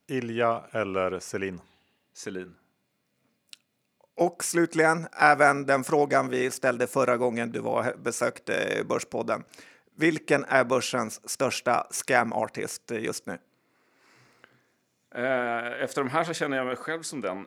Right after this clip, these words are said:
Speaker 2: eh, personen. Men, eh, största scam artist? Det...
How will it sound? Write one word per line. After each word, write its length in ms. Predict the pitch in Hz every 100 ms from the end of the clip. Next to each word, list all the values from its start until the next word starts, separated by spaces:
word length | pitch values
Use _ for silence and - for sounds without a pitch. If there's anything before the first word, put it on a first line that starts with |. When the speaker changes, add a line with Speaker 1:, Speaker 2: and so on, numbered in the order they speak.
| -
Speaker 2:
eh, 220 | 131 135
personen. 580 | 135 156 117 104 101 -
Men, 420 | 147 156 165 160
eh, 240 | 160 156 156 139 - - - - _ _
största 340 | - - 120 107
scam 380 | - 123 135
artist? 500 | 110 - - - - _ _ _ _ _ _ _ _ _
Det... 100 | -